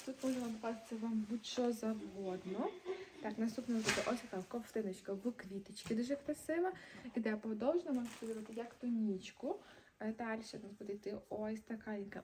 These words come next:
маєчка в синьому М кольорі. Далі у нас буде йти ось такий топ.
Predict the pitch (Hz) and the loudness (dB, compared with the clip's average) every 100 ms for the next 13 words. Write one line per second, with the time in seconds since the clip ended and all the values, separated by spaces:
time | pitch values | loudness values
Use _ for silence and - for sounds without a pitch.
0 | - 214 214 196 180 185 - - 240 349 | 2 4 4 0 0 -2 -4 -6 -6 -6
1 | - - _ _ - _ _ - - - | -12 -20 _ _ -20 _ _ -14 -12 -10
2 | - - 254 247 208 190 - 233 233 208 | -4 6 8 8 6 0 -4 -2 2 0
3 | - - - - 196 180 185 247 359 320 | -2 -18 -14 -4 0 0 0 0 -2 -4
4 | - 294 - - - - 226 226 240 226 | -10 -12 -14 -18 -20 -8 -2 0 0 0
5 | 202 202 208 208 - 214 - 220 247 - | -2 -2 -4 -6 -6 -8 -2 -2 -2 -2
6 | 226 - 240 240 - 220 180 208 - | -4 0 -2 -2 -4 0 2 2 -4